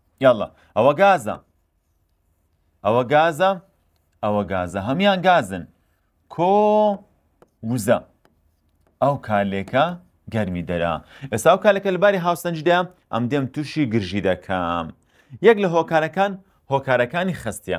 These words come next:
با بچین باسی خەستی بکەین. هەتا بە ئاسانی لە خەستی تێبگەین، دەفرێک لە شێوەی پی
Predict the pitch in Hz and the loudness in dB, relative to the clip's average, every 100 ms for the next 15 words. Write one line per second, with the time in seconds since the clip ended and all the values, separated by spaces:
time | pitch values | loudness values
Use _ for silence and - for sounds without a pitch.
0 | 85 147 156 180 147 156 185 196 226 220 | 0 0 0 -8 -2 0 0 -2 -6 -8
1 | _ - 127 117 - 95 - 98 90 - | _ -8 -4 -4 -6 -8 -4 -4 -4 -12
2 | _ _ - 220 196 165 143 139 147 143 | _ _ -2 -2 2 2 2 2 0 -2
3 | 160 156 131 - 131 - 127 123 123 98 | -4 -2 -2 -2 -8 -4 -8 -2 -2 -2
4 | 107 143 143 _ _ _ _ 98 156 151 | -2 -2 -6 _ _ _ _ 0 0 2
5 | 135 143 147 _ - 98 110 - 113 117 | -4 -4 -6 _ -12 -4 -4 -2 -4 -2
6 | 143 143 - | -2 -4 -6